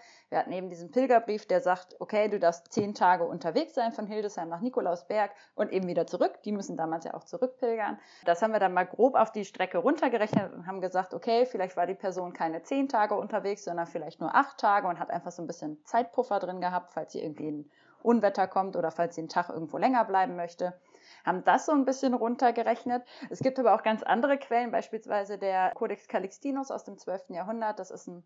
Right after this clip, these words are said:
Pilgerführer für Spanien, eben für Santiago de Compostela. Geht von viel größeren Tagesetappen aus. Der, wir haben das mal runtergerechnet, weil der eben tatsächlich Stationen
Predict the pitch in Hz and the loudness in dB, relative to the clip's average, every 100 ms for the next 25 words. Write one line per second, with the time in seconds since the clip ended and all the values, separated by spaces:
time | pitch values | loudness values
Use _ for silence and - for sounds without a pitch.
0 | - 247 233 208 - 214 196 190 175 - | -6 -2 2 0 -2 -4 -2 -2 -4 -8
1 | 175 170 160 - 208 254 226 190 185 - | -8 -6 -6 -6 -4 -4 -6 -8 -10 -12
2 | 185 175 180 180 180 170 170 165 - 214 | -12 -10 -8 -8 -8 -10 -12 -14 -12 -8
3 | 214 208 - - - 214 - 233 - 269 | -8 -10 -16 -20 -6 -4 -2 -4 -2 -2
4 | 226 226 262 226 208 180 175 185 170 - | 0 0 0 -6 -4 -4 -4 -6 -10 -10
5 | 175 175 190 240 285 - 180 180 180 - | -10 -6 -2 -2 -4 -6 -2 0 -2 -2
6 | 175 190 220 220 185 180 180 220 285 247 | -4 -4 -8 -6 -2 -2 -2 -4 -2 -2
7 | 233 240 254 233 185 190 - 196 196 196 | -2 -2 -4 -4 -2 -2 -4 -8 -12 -12
8 | 180 - 170 - 254 247 | -12 -12 -12 -10 -8 -8